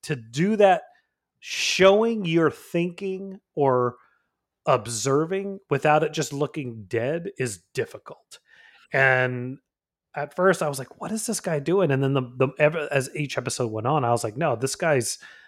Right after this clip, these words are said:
this guy is nailing this performance." And, uh, it's just one of those, I, I like an actor who can do something out of nothing.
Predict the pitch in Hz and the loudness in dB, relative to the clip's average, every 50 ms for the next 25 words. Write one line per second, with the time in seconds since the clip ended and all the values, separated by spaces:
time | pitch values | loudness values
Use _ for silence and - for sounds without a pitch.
0 | _ - 226 226 - 226 175 139 120 110 101 95 95 98 101 104 110 120 135 135 | _ -2 0 0 2 4 4 4 2 0 -2 -4 -6 -8 -4 0 2 2 4 4
1 | 127 117 107 101 98 95 90 104 107 101 - - - - 104 - - - - 120 | 4 2 0 -2 -4 -6 -4 -4 -4 -4 -4 -8 -10 -12 -12 -12 -14 -16 -12 -10
2 | 110 113 110 101 92 101 143 160 170 - - - - _ _ _ _ _ _ - | -8 -6 -8 -8 -10 -12 -14 -14 -14 -14 -16 -16 -18 _ _ _ _ _ _ -20
3 | _ _ _ _ - 147 131 135 127 123 123 123 120 120 120 120 117 123 - - | _ _ _ _ -2 2 4 4 4 4 2 0 -2 -6 -10 -10 -10 -12 -14 -16
4 | 131 143 156 156 - - 180 180 175 - - 180 - 190 185 170 151 156 147 131 | -16 -14 -14 -14 -12 -8 -4 -4 -2 0 -2 0 2 2 2 2 2 0 -2 -4
5 | 147 147 147 151 147 156 151 151 147 151 156 175 180 180 190 156 135 135 139 - | -2 0 0 0 2 0 0 0 2 2 2 2 2 2 0 0 2 0 0 0
6 | - 156 147 110 120 135 113 107 131 135 135 - - 151 143 139 - - 143 139 | -2 -6 -6 -4 -4 -6 -6 -6 -8 -8 -8 -6 -4 -2 -4 -2 -2 -4 -6 -4
7 | 117 110 110 - - 104 107 110 104 - - - 143 147 151 156 | -6 -8 -10 -12 -12 -10 -8 -6 -6 -6 -6 -10 -14 -14 -14 -14